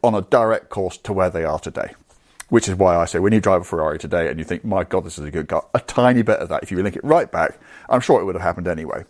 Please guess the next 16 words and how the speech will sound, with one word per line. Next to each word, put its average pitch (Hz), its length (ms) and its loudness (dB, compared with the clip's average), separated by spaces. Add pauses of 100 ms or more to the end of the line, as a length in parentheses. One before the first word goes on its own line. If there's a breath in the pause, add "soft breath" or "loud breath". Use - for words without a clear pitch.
(160)
Um, 90 440 -2
but 90 320 -2 (440 soft breath)
the - 100 -4
catalyst - 800 -4
for - 180 -6
the 95 80 0
conversion 95 480 0
of 87 60 -12
Ferrari, 80 360 -2 (100)
I 98 140 2
believe, 76 320 -10
was - 100 -14
the 71 100 -8
N 71 100 -10
S - 140 -12
X. - 240 -10